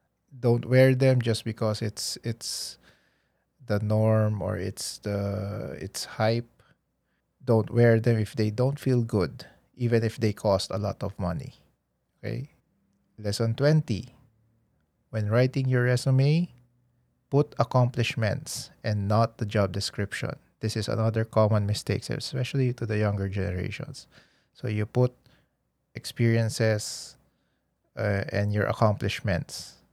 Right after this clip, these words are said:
and avoid putting there the job description. Lesson twenty-one, speak up. You'll be surprised that there are others who just can't do it for themselves and are just waiting. So speak up.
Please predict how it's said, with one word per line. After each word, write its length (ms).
and 120
avoid 460
putting 360
there 180
the 160
job 240
description. 640
Lesson 260
twenty-one, 720
speak 420
up. 400
You'll 160
be 100
surprised 840
that 140
there 180
are 100
others 340
who 100
just 300
can't 280
do 140
it 100
for 180
themselves 540
and 200
are 160
just 240
waiting. 500
So 500
speak 300
up. 200